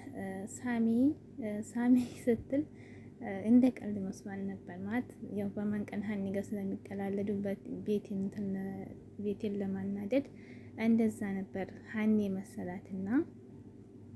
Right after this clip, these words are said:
ከዚያ በኋላ እንግዲህ ስታመር ቤቲም ስቆሳቆሳት ሀቁን ስታቅ ሳሚ «እውነትሽን ነው ግን?» እያለች ደጋግማ፣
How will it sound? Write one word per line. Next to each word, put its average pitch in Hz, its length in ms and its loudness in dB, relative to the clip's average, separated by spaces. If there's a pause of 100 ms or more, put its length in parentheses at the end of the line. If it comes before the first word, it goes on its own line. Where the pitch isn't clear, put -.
(420)
ከዚያ 254 420 2
በኋላ 233 280 2
እንግዲህ 226 300 4
ስታመር 226 760 0 (520)
ቤቲም 220 320 2
ስቆሳቆሳት 214 1000 -4 (2000)
ሀቁን 233 360 0
ስታቅ 226 440 -2 (240)
ሳሚ 214 300 0 (260)
«እውነትሽን 233 600 4
ነው 240 180 4
ግን?» 277 240 8
እያለች 208 460 0 (140)
ደጋግማ፣ 202 480 -2